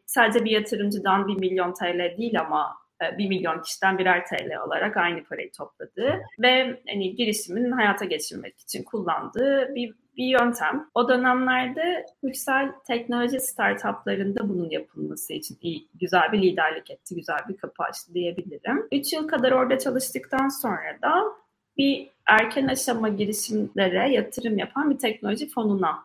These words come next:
geçtim. Yani bir venture capital'da çalışmaya başladım. O kısa bir dönem orada çalıştıktan sonra da Hub'u kurdum. Orada da aslında hem fonun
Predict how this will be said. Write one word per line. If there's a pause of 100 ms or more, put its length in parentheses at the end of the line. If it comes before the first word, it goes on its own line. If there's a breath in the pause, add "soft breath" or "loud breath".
(100)
geçtim.
Yani
bir
venture
capital'da
çalışmaya
başladım. (680 loud breath)
O
kısa
bir
dönem
orada
çalıştıktan
sonra
da
Hub'u
kurdum.
Orada
da
aslında
hem
fonun